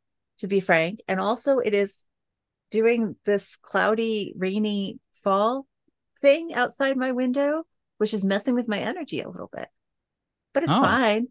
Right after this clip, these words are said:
Speaker 1: We will move forward. It's okay. I have
Speaker 2: I
Speaker 1: some
Speaker 2: love it.
Speaker 1: coffee and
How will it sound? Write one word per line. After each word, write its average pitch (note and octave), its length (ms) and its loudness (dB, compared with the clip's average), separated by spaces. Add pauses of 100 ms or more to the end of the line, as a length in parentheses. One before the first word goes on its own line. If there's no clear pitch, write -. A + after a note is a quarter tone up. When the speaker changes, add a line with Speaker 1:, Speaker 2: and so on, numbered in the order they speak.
(180)
Speaker 1:
We A3+ 120 0
will A3+ 120 0
move A3 200 4
forward. G#3+ 460 -2 (220)
It's F#3 160 -6
okay. G3 520 -2 (160)
I - 80 -10
have G3 160 -4
Speaker 2:
I C#3+ 40 2
Speaker 1:
some D#3 100 4
Speaker 2:
love D#3 220 4
it. - 80 2
Speaker 1:
coffee G#3+ 220 -2
and G3 240 -8